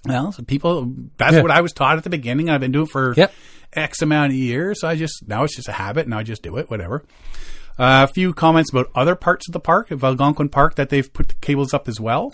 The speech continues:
Speaker 2: Along the Petawawa River, I've
Speaker 1: Right.
Speaker 2: seen them a few times.
Speaker 1: Yeah. Uh, and apparently Massasauga Provincial Park has bear-proof bear lockers.
Speaker 2: Yes.
Speaker 1: Uh, food, food
Speaker 2: Yeah.
Speaker 1: lockers, right?
Speaker 2: Mm-hmm.
Speaker 1: So,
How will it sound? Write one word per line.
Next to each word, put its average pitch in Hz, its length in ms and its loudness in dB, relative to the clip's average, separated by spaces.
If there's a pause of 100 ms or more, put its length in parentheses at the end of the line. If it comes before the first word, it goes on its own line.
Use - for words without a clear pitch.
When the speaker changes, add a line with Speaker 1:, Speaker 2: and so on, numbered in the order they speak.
Speaker 2:
Along 190 260 4
the 247 60 4
Petawawa 208 460 4
River, 151 220 4
I've 107 80 2
Speaker 1:
Right. 127 80 -2
Speaker 2:
seen 160 140 4
them 151 100 2
a - 20 -2
few 143 220 -8
times. 95 460 -6
Speaker 1:
Yeah. 110 160 0 (600)
Uh, 127 500 6
and 127 80 6
apparently 135 640 6
Massasauga 117 680 0
Provincial 135 420 0
Park 131 240 2
has 117 260 -2 (460)
bear-proof 156 720 0 (500)
bear 190 160 2
lockers. 113 380 -6 (500)
Speaker 2:
Yes. 175 260 4 (480)
Speaker 1:
Uh, 107 120 -2
food, 190 280 -4 (140)
food 247 180 0
Speaker 2:
Yeah. 147 100 6
Speaker 1:
lockers, - 280 -6
right? 156 260 -8 (140)
Speaker 2:
Mm-hmm. 123 360 -2 (440)
Speaker 1:
So, 104 480 0